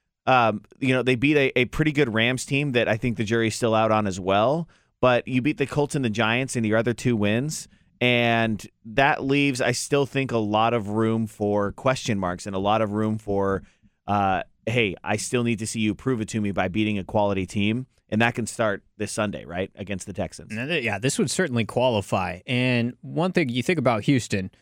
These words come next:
Speaker 2: historically, very strong defensive-oriented team in the past,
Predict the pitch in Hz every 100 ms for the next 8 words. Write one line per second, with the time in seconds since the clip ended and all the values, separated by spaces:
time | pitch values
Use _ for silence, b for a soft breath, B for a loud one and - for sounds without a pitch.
0 | b 117 - 143 113 95 87 87 123 110
1 | - - 131 113 104 98 139 127 - 110
2 | - 110 - - _ _ 120 110 107 101
3 | 101 95 - 123 95 95 92 - 123 87
4 | - -